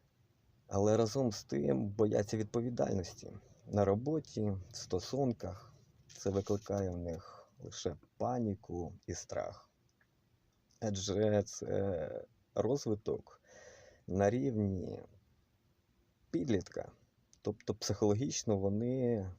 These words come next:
на рівні підлітка. З своїм максималізмом,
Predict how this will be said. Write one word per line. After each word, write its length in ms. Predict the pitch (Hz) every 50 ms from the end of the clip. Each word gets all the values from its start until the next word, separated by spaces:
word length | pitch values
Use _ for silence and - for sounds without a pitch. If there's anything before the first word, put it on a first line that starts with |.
| _ - -
на 180 | 98 92 92
рівні 300 | 90 95 101 110 113 110
підлітка. 600 | 104 - 113 104 - 82 - - - - - - - - _ _ _ _ _ - - - - - - _ _ _ _ -
З 60 | -
своїм 540 | - - - - 101 101 101 110 117 107 101
максималізмом, 1000 | 101 98 - - 104 95 92 95 110 135 147 139 - 131 117 110 104 98 95